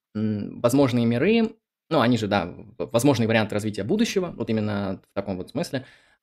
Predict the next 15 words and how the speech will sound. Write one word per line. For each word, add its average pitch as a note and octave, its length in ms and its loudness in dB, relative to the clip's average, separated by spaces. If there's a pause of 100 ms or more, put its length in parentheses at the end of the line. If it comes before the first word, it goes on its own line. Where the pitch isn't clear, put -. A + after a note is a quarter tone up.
ам, F#2+ 440 -2
там, E2 160 -8
универсалии, C#3+ 640 2
наверное, C3+ 540 0
такие G2+ 240 -4
вот F#2 120 -4
абстрактные G#2+ 480 -2
объекты, D3 540 -2 (160)
раз G#2+ 280 -4
они, G#2 280 0
м, F#2 340 -4
существуют G#2 400 -4
в - 20 -6
божественном G2+ 420 -2
интеллекте, C3+ 560 0